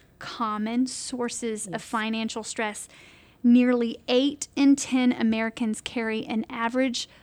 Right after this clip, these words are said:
Speaker 1: of about sixteen thousand dollars
Speaker 2: Mm-hmm.
Speaker 1: in credit card debt. And it's not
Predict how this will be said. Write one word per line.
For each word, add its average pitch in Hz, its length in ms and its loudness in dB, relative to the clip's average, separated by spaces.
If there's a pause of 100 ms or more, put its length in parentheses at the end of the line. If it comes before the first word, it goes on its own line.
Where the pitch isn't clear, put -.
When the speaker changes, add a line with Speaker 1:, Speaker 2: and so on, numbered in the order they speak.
Speaker 1:
of 226 120 0
about 214 340 -2
sixteen - 960 -2
thousand 220 460 -4
dollars 208 360 -2
Speaker 2:
Mm-hmm. 214 100 -4
Speaker 1:
in 208 40 -6
credit - 240 -10
card - 260 -8
debt. - 200 -8 (400)
And 262 160 10
it's 254 220 4
not 226 440 10